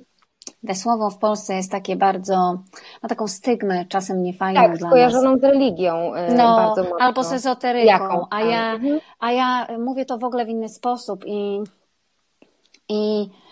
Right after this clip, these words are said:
Speaker 1: i, i powiem ci, że moja siostrzenica mnie tak z tego uratowała, która, i, i to jest taka piękna historia, bo, bo to ona będzie miała znaczenie dalej, żeby, żeby
Speaker 2: Mhm.
Speaker 1: słuchać tego.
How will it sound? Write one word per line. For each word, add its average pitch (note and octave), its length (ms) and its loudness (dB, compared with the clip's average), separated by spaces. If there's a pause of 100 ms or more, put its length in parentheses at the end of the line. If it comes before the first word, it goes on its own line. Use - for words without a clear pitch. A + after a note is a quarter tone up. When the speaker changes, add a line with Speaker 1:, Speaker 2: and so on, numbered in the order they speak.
(420)
Speaker 1:
i, A3+ 220 -4
i A3 60 -2
powiem A#3+ 240 2
ci, B3+ 140 -2
że A#3+ 80 -2
moja A3+ 220 0
siostrzenica B3 580 -2
mnie G3+ 160 -2
tak G3+ 160 -4
z - 40 -10
tego G3 240 -2
uratowała, F#3+ 840 0
która, F#3+ 540 -4
i, G3 400 -6
i A3+ 60 -10
to B3+ 100 -4
jest B3 120 -2
taka A#3+ 180 0
piękna G3+ 380 -2
historia, F3 500 -6
bo, F#3 240 -2
bo G#3 140 -2
to G#3+ 140 -2
ona A3+ 200 0
będzie A3 160 -6
miała G#3+ 220 -2
znaczenie G3+ 480 -6
dalej, F#3+ 480 -4
żeby, F#3+ 260 -10
żeby G3 160 -6
Speaker 2:
Mhm. G3+ 160 -2
Speaker 1:
słuchać B3 300 -4
tego. E3+ 340 -6